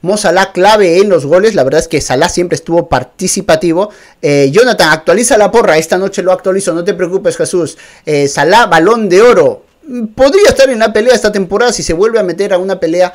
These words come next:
de, eh, de goleadores de la Premier League. Es la liga más complicada del mundo. Si el goleador está metido en la pelea, tiene que estar metido también en la pelea por el Balón de Oro. Ramson dice, "Lo bueno que ahora ganamos y no tuvimos que poner a Arnold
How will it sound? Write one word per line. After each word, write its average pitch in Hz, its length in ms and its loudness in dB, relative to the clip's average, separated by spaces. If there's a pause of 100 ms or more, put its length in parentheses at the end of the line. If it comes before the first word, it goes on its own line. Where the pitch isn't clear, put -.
(280)
de, 170 300 -4 (420)
eh, 127 880 0 (100)
de 160 200 0
goleadores 170 500 2
de 170 80 -2
la 170 120 2
Premier 165 320 0
League. 175 180 -4
Es 165 80 -8
la 165 80 0
liga 165 220 0
más 127 160 -4
complicada 156 520 -2
del 143 140 -2
mundo. 147 260 -4
Si - 140 -8
el 123 100 -4
goleador 135 400 0
está 147 200 -4
metido 143 260 -6
en 139 60 -8
la 135 120 -8
pelea, 127 280 -6
tiene 147 220 -6
que 131 60 -8
estar 127 200 -8
metido 127 360 -6
también 120 300 -10
en 120 100 -8
la 117 120 -10
pelea 110 280 -12
por 113 120 -14
el 110 120 -12
Balón 107 280 -14
de 104 100 -14
Oro. 104 160 -14 (320)
Ramson 190 360 0
dice, 202 220 -2
"Lo 175 120 2
bueno 202 280 -2
que 180 100 -2
ahora 196 240 4
ganamos 202 580 -4
y 160 140 -4
no 190 180 -4
tuvimos 196 420 -4
que 208 120 0
poner 196 320 -2
a 185 140 2
Arnold 214 400 0